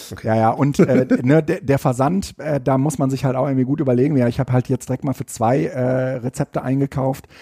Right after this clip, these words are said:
Speaker 2: weil der Versand kostet halt auch immer gleich viel. Und, ähm, das sind natürlich relativ kleine, äh, Mengen, ähm, aber, äh, trotzdem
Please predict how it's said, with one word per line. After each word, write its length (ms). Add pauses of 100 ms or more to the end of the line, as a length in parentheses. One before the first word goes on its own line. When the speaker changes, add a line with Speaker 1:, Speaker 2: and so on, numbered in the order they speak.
(200)
Speaker 2:
weil 260
der 180
Versand 360
kostet 260
halt 160
auch 140
immer 160
gleich 340
viel. 420 (360)
Und, 580
ähm, 600 (340)
das 160
sind 140
natürlich 360
relativ 380
kleine, 600
äh, 280
Mengen, 560
ähm, 680 (160)
aber, 580
äh, 280 (120)
trotzdem 680